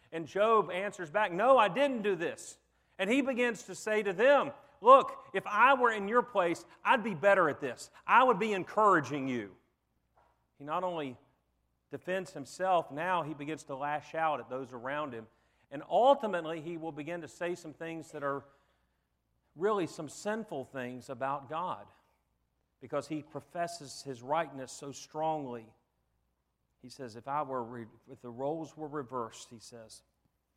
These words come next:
In this response, we see a little bit about the ugliness of the human nature and the sin that resides in our heart.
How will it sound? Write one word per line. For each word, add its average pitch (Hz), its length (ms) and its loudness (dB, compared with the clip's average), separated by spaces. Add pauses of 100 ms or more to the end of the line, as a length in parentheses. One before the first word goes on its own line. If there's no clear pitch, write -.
(160)
In 202 180 -4
this 202 220 -6
response, 170 480 -4
we 151 100 -10
see - 160 -10
a 143 60 -4
little 180 200 -6
bit 147 140 -4
about 139 320 -4
the 135 120 -14
ugliness 135 580 -8
of 113 100 -16
the 117 80 -20
human 127 340 -12
nature 123 420 -12 (600)
and 127 100 -12
the 123 60 -12
sin 156 440 -8
that 123 120 -12
resides 123 520 -6
in 117 100 -12
our 110 160 -10 (100)
heart. 107 300 -10